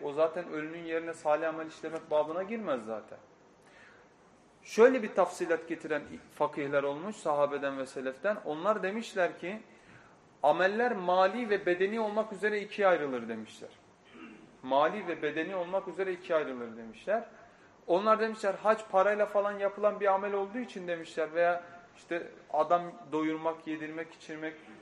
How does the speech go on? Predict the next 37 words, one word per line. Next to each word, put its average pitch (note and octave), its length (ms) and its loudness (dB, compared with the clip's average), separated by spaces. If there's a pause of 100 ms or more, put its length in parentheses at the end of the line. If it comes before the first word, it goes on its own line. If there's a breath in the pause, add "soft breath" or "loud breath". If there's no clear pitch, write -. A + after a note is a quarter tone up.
(100)
işte D3+ 260 -10
köle D#3+ 260 0
azat D3 320 4
etmek, G3 340 -6
bunlar E3 200 -4
hep F3+ 180 -8
parayla E3+ 300 2
yapıldığı F3 340 -2
için," G#3+ 220 -10
demişler, A3 420 -2
"Ölünün G#3 360 -2
yerine G3 320 -2
mali F3 360 2
ibadetler F#3+ 540 4
yapılabilir G#3 680 0
de F3+ 160 2 (540 loud breath)
namaz A3+ 400 2
gibi G3 240 -6
bedeni G#3+ 300 2
ibadetler, F#3+ 600 2 (100)
Kur'an G3+ 260 0
gibi G3 240 -8
bedeni G3 320 0
ibadetler F#3+ 500 4
yapılmaz." D3 520 -2
demişler G#3+ 300 -2
ama G#3 240 -2
bu F#3 120 -12
doğru F#3+ 300 4
değil A3+ 200 -4
çünkü G3 260 -8
oruç G#3 380 -2
bedeni F#3 360 -2
bir E3+ 60 -8
ibadettir, B2 540 -2
parayla D3+ 420 -2
yapılmaz. C#3+ 400 -6